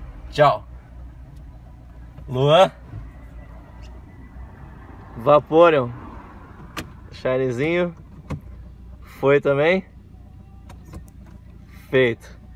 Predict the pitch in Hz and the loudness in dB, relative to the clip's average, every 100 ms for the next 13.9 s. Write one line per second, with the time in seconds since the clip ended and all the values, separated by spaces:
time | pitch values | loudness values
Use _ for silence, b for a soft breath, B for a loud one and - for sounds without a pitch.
0 | B B B - 143 143 139 139 139 135 | B B B 0 6 6 6 4 4 4
1 | 156 139 - - 107 107 120 - 127 - | 2 0 -8 -8 -4 -2 -2 0 -2 4
2 | 131 123 120 117 - 113 110 110 113 131 | 4 4 0 -2 -4 -4 -2 0 4 4
3 | 139 131 127 120 120 113 120 117 131 120 | 2 0 -2 -2 -2 -2 0 2 2 0
4 | 117 139 151 123 110 113 113 113 135 123 | 2 4 2 -2 0 0 0 2 4 4
5 | 117 156 143 B B B B - 117 135 | 2 -2 -2 B B B B -4 0 2
6 | 139 107 123 170 - - 139 147 143 135 | 2 0 0 2 0 0 0 0 0 -2
7 | - 143 139 131 135 143 175 - - - | 0 0 2 2 4 2 2 -6 -16 -16
8 | - - - - - - - 127 131 139 | -16 -16 -16 -16 -16 -14 -6 -2 2 4
9 | 143 160 147 170 185 135 120 113 117 127 | 4 2 2 0 0 2 0 0 0 0
10 | 139 135 139 151 143 113 90 - - B | 0 0 0 0 -2 -4 -10 -12 -16 B
11 | B B B 95 113 117 - B B B | B B B -2 2 2 0 B B B
12 | B B B - - - 143 143 151 143 | B B B 2 2 4 4 4 2 2
13 | 143 147 151 143 151 151 123 107 101 | 2 4 2 2 4 4 4 0 -2